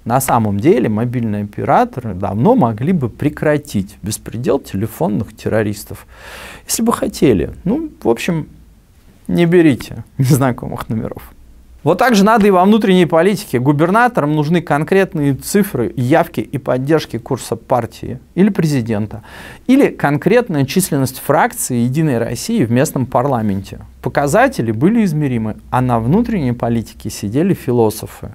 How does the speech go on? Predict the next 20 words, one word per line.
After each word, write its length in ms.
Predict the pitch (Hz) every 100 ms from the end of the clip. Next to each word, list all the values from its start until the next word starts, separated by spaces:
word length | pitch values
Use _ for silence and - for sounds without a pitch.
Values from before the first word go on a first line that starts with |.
| -
Или 120 | 226
того 360 | 220 143 151 226
хуже, 360 | - 185 131
люди 260 | 147 185 147
сильно 380 | - 156 139 127
пьющие 520 | 190 262 - - 127
и 20 |
склонные 500 | 127 175 214 190 143
к 100 | 127
крайней 440 | - 185 247 214 139
степени 520 | - - 180 151 139
рефлексии. 680 | 131 123 135 - - 110 -
Это, 160 | 202 202
разумеется, 460 | 185 185 165 -
было 360 | 147 160 147 120
не 180 | 139 156
у 120 | 139
нас 240 | 101 98 -
в 120 | -
Татарстане. 680 | 151 214 226 - 285 269